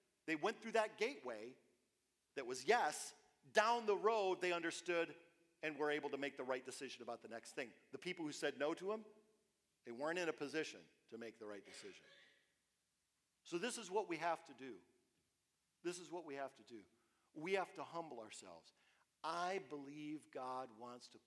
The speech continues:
pour out his Spirit on this church. I believe it. I believe it in the core of my being. I believe that God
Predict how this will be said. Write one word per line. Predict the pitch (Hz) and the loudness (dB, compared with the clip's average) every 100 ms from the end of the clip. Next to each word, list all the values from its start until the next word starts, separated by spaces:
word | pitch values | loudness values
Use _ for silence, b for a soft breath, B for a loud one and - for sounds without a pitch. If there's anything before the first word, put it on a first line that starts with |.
| - | -10
pour | 123 123 | -8 -6
out | 117 127 | -8 -10
his | 113 110 | -10 -12
Spirit | - 117 110 101 | -12 -14 -14 -14
on | 95 98 | -16 -18
this | 95 | -20
church. | - - _ _ _ _ _ _ _ _ _ _ _ _ _ _ _ _ _ _ _ | -20 -20 _ _ _ _ _ _ _ _ _ _ _ _ _ _ _ _ _ _ _
I | 135 | -6
believe | 123 120 120 | -4 -6 -8
it. | 160 - _ _ - | -10 -20 _ _ -14
I | |
believe | 120 135 143 | -8 -4 -4
it | 175 | -6
in | - | -12
the | |
core | - 160 151 | -12 -8 -6
of | |
my | 139 120 | -6 -10
being. | 110 85 - | -12 -18 -6
I | 131 151 | 0 0
believe | 151 139 151 147 | 0 -8 -8 -8
that | 123 | -12
God | 139 127 | -8 -6